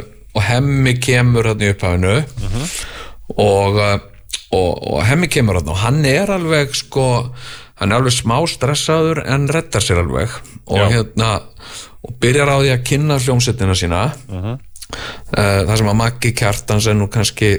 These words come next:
Speaker 1: svona aðalsprauta.
Speaker 2: Já. Já.
Speaker 1: Og síðan fer hann onni í svona holu, það er svona gryfja. Manst þetta því?
Speaker 2: Já, við rámar í mitt þetta, hann hafi verið
Speaker 1: Já.
Speaker 2: þarna í gryfju.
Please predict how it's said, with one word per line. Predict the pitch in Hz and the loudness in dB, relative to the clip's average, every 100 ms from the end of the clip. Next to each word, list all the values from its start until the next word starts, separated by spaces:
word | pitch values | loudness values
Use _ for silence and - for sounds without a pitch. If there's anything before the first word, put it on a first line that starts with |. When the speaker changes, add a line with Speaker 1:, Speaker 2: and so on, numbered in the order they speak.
| - | 0
Speaker 1:
svona | 104 98 | 0 2
aðalsprauta. | 95 95 - 92 85 98 175 - - | 2 0 -2 -2 0 0 -2 -6 -8
Speaker 2:
Já. | 143 147 110 - - - - - - | -4 -4 -4 -12 -16 -18 -20 -20 -12
Já. | - 85 67 - - | -4 0 0 -4 -8
Speaker 1:
Og | - 98 104 107 104 | -2 0 2 2 0
síðan | - - 151 160 131 - | -2 0 2 0 -2 -6
fer | - 139 185 | -2 0 2
hann | 170 127 | 2 0
onni | - 175 190 | 0 0 2
í | 135 | 2
svona | 135 123 123 | 2 2 0
holu, | - 82 104 147 202 113 78 | -6 -6 0 2 2 0 -2
það | 87 | -2
er | 98 | 0
svona | 113 101 | 0 0
gryfja. | 107 117 214 262 101 71 - - - - - - - | 0 2 0 -2 -2 -2 -4 -10 -20 -20 -20 -20 -8
Manst | - 127 220 - | -2 0 2 0
þetta | 196 | -2
því? | 175 202 - | 0 -2 -2
Speaker 2:
Já, | - 98 92 110 | -2 0 2 2
við | 117 127 | 0 0
rámar | 131 147 151 135 | 2 0 2 2
í | 120 110 | 2 0
mitt | 92 - | -2 -4
þetta, | 87 - 76 80 85 | -4 -2 -4 -4 -2
hann | 95 | 0
hafi | 98 98 - - | 0 0 -2 -8
verið | 98 113 120 | 0 2 4
Speaker 1:
Já. | 135 107 - - | 2 0 -6 -12
Speaker 2:
þarna | 98 - 95 | -14 -10 -8
í | 98 | -8
gryfju. | - 101 92 76 85 | -4 -2 -2 -2 -2